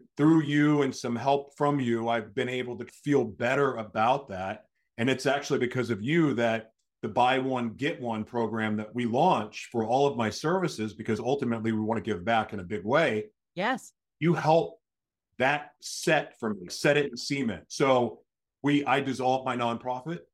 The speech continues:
Speaker 1: <laughs> I just, I, because I'm gonna be very focused on the mission and the way to go about that instead of scattering my energy other places. Now I just get to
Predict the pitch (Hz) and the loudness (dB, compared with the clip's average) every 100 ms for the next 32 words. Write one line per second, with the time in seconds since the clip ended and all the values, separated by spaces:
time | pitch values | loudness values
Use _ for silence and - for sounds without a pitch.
0 | _ _ _ _ _ 240 - - 151 139 | _ _ _ _ _ 0 2 0 -2 4
1 | 147 147 - - 123 131 127 127 - - | 2 2 -6 -2 0 2 0 -4 -12 -16
2 | - 147 151 139 123 131 120 123 120 120 | -8 -4 -2 -2 -4 -4 -2 -2 -2 -2
3 | 117 117 117 110 - 131 131 110 104 - | -4 -4 -4 -4 0 -2 0 -6 -6 -8
4 | 113 110 110 107 123 127 - 120 117 117 | -4 0 0 0 0 0 -2 -2 -4 -8
5 | _ _ 110 113 110 117 110 107 101 90 | _ _ -4 0 0 0 0 0 0 2
6 | 120 113 110 98 - 117 107 - - 110 | 2 2 -4 -6 -10 -6 -6 -6 -2 0
7 | 113 107 104 104 110 110 101 101 95 90 | 0 -2 -4 -4 -6 -4 -6 -6 -8 -4
8 | 131 127 123 101 95 110 117 113 107 - | 0 0 0 -8 -4 0 2 2 -2 -6
9 | 110 - 101 101 | -10 -6 -6 -8